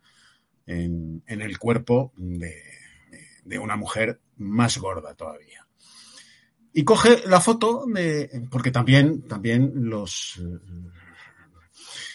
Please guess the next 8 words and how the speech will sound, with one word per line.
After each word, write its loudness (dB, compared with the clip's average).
eh, -14
los -8
que -4
no 0
están 4
gordos, 4
pero -4
están, -6